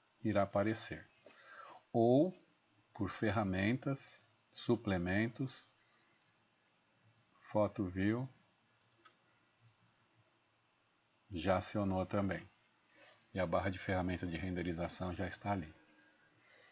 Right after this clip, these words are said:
Certo? Olha aqui, editar cena, editar aparência, editar decalque, visualização integrada, tem todos esses itens aqui a ser trabalhados. Tá? Nós vamos ver só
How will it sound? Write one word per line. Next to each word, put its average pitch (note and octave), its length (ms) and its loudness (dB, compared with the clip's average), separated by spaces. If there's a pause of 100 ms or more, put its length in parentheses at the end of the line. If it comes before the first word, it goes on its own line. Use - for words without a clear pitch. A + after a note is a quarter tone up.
(220)
Certo? A2 380 2
Olha G2+ 160 2
aqui, F#2 220 -4
editar G#2 420 2
cena, A2 720 2
editar F#2+ 320 -2
aparência, F#2+ 680 0
editar F#2 340 -2
decalque, F#2+ 640 0
visualização F2+ 500 -4
integrada, G2 520 0
tem G#2+ 160 0
todos D3+ 300 0
esses A2 320 -2
itens G#2 280 2
aqui F#2 240 -2
a F#2+ 60 0
ser - 160 -8
trabalhados. F2+ 720 -2 (680)
Tá? G2 160 2
Nós F#2 200 2
vamos G#2 260 4
ver G2 160 2
só G2+ 420 2